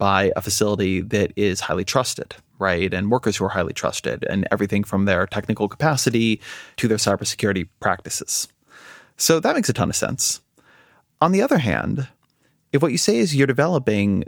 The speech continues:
the most important consumer technology of this era, and in order to do that, you're gonna need to be a big enough company to get through this huge regulatory gauntlet that is gonna be pretty easy for a Google or a Meta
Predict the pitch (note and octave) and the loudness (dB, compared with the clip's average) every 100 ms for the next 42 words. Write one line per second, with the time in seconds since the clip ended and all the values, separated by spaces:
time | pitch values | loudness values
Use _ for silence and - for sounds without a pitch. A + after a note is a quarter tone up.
0 | - A2 A2 A2 C3 - B2+ A2 - A2 | -6 0 2 4 2 2 0 -2 0 0
1 | G#2 G2+ F#2+ - - - G2+ - F3+ G#3 | 2 2 0 -2 -12 -2 0 2 2 2
2 | - - - F#2 - - - A1+ A#2+ - | 0 -6 -6 -6 -4 -4 -4 -6 -10 -18
3 | _ _ _ _ _ _ _ - A#2+ A#2 | _ _ _ _ _ _ _ 0 0 2
4 | A2 - - A2 - A1 - - _ _ | 0 0 0 0 2 -2 -2 -12 _ _
5 | _ _ _ B2 A#2 A#2+ C#3 D3+ C3 - | _ _ _ 2 4 4 4 4 2 0
6 | G#2 - _ - F3 F#3 G#2+ - - - | -4 -4 _ 0 4 2 2 -2 -4 -8
7 | - - A#2+ B2+ B2 B2 - A2+ G#2+ G#2 | -8 -2 2 4 4 2 0 -2 2 2
8 | G#2+ - - C#3 D#3 C3 - - - C3+ | 0 -2 -2 2 2 2 0 -10 -2 -2
9 | - - - - - _ _ _ _ _ | 0 -6 -8 -14 -18 _ _ _ _ _
10 | _ _ - A2+ A2 A#2+ - B2 G#2 - | _ _ -4 -4 2 2 4 0 2 0
11 | A#2+ G#2+ G2 G#2+ A#2+ G#2+ G2 F#2+ F#2+ F2 | 2 0 2 2 2 0 0 -2 -2 -4
12 | - - - - - _ _ _ - G#2+ | -4 -10 -12 -18 -20 _ _ _ -2 0
13 | G#2+ A#2 A2 B2+ A2 A2+ D3 A2+ - G2+ | 2 0 0 0 0 2 2 0 0 -2
14 | G#2 G#2+ G#2+ F#2+ F#2 - G2+ G2 G2+ G2 | 0 0 2 2 2 2 2 2 4 4
15 | F#2+ D2+ D2 | 4 2 0